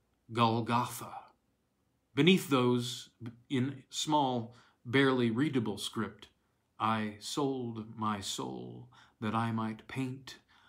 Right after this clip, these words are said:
a living picture." No signature or other clue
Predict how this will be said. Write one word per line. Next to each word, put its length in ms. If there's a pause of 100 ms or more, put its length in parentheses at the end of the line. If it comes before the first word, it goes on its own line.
(140)
a 100
living 720
picture." 640 (1800)
No 240
signature 640
or 300
other 240
clue 560